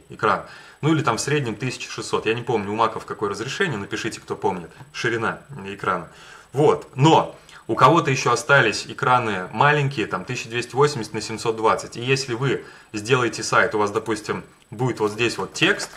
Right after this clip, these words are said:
какой-то, и он будет находиться вот в этой части, в углу. Человек зайдет,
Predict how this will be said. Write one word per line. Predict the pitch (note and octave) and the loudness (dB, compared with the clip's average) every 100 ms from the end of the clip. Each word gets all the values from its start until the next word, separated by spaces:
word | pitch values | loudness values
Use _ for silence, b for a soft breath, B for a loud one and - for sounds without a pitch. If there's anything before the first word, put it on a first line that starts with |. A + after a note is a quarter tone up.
| - | -2
какой-то, | A2+ - G#2 F2+ - - B B B | 0 4 4 4 -4 -8 B B B
и | - A2+ | -4 -2
он | A2+ D3+ D3+ | 2 2 4
будет | D3+ | 2
находиться | C#3 - A2+ C3+ E3+ - | 2 2 2 2 -2 0
вот | G#2+ A#2+ | 2 2
в | |
этой | C#3+ C3 | 2 0
части, | - G#2 F#2 - - - | 2 2 2 -4 -12 -8
в | A2+ | -2
углу. | C3+ B2 G#2 F2 B B - | 0 0 0 -2 B B -6
Человек | - C#3+ D3 | 4 6 6
зайдет, | C3 C#3 C#3+ B2 - | 4 4 6 4 4